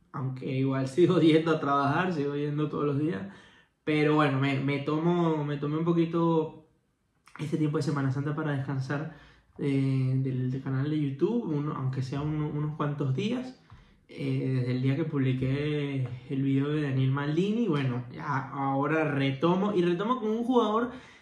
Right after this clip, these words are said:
que creo yo, y como lo, lo, ya tú sabes, como es de costumbre, ya les has explicado porque has visto quién es, no, no te voy a hacer mucha bola. Eh, es un jugador, eh,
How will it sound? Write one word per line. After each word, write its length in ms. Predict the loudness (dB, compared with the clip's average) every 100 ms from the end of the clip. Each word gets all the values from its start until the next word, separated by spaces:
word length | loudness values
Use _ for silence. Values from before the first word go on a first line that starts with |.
| _ 0
que 540 | 2 4 2 0 -2
creo 380 | 0 4 4 4
yo, 480 | 0 0 -2 -14 _ -20 -6
y 160 | -6
como 260 | -2 0 2
lo, 320 | 2 2 2
lo, 460 | 2 2 2 0 0
ya 260 | 0 0
tú 140 | 2 2
sabes, 560 | 2 2 2 2 0 -8
como 220 | -10 -6
es 60 | -2
de 140 | -2
costumbre, 520 | -4 -4 -2 2 4
ya 280 | 2 0 -2
les 140 | -2 -4
has 120 | -4
explicado 560 | -8 -10 -6 -2 0 0
porque 220 | -2 -4
has 80 | -4
visto 240 | -4 -4
quién 180 | -4 -2
es, 140 | -2
no, 180 | -2 0
no 220 | -2 -4
te 80 | -4
voy 180 | -4 -2
a 320 | -4 -6 -12 -20 -14
hacer 260 | -8 -6 -2
mucha 340 | -2 -2 -2
bola. 380 | 0 2 0 -2 -8 -20 -20 _ -4
Eh, 680 | 0 2 4 2 0 -2
es 160 | -4 -4
un 80 | -2
jugador, 800 | 0 2 2 0 -2 -6 -12 -20 -14
eh, 720 | -10 -10 -10 -14 -20 -20